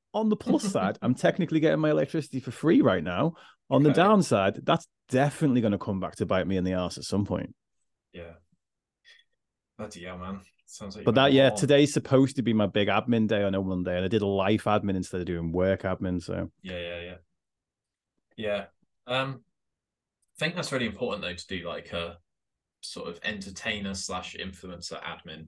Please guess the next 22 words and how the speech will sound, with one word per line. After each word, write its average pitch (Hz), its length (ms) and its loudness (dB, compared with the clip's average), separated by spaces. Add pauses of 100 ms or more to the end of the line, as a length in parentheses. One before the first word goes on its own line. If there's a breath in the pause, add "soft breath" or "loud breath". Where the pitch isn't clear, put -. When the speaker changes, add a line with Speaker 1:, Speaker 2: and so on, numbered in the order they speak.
Speaker 2:
'cause 95 260 -12 (920 loud breath)
quite 123 200 -2
a - 20 -2
lot 117 160 0
of 117 100 -10
people 117 280 -6
I 101 60 -2
watch 101 280 -4
on 95 140 -4
YouTube 90 460 -8
and 92 160 -14
Twitch - 440 -10
and 90 360 -10
musicians 110 680 -4
as 92 120 -10
well, 92 360 -4
'cause - 220 -12
stuff 113 280 -2
just 107 220 -12
instantly 95 440 -10
comes 95 300 -6
up, 87 260 -8